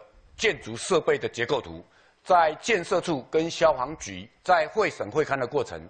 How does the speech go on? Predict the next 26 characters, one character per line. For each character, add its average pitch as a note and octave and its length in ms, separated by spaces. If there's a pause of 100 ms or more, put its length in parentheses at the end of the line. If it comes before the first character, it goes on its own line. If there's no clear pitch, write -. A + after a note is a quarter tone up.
(100)
都 C#3+ 160
有 A2+ 100
建 B2 240
档。 C#2+ 160 (600)
那 F#3 100
么 E3+ 420 (300)
我 C3 140
们 D3+ 120
局 E3+ 200
里 D#3 100
面 D#3+ 260 (140)
现 F3+ 220
在， D#3 280 (520)
呃， A#2+ 280 (200)
如 D#3 200
果 B2 220
发 D3 180
生 D3+ 200
火 G2+ 180
灾 B2 200
的 A2 120
话， A2 280 (180)
我 A2+ 100
们 B2 140
都 E3 300 (300)
在 E3 200